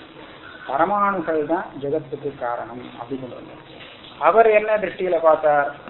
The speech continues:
எந்த ஒரு திரவியத்தை எடுத்திருந்தாலும், ஒரு படம்னு எடுத்திருந்தோம்னா,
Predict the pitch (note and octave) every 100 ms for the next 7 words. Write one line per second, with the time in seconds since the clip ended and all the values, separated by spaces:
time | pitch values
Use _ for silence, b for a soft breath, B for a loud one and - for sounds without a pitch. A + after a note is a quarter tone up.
0 | - - - - - C#3+ E3+ A#3 B3+ B3
1 | A3 E3+ E3+ F3+ G3+ G3 D#3+ D3+ D3+ C#3
2 | B2+ B2+ - - - - - - - -
3 | D3+ D#3 D#3 D#3 F3 A3 G3 F3 E3 C#3+
4 | C3+ C#3+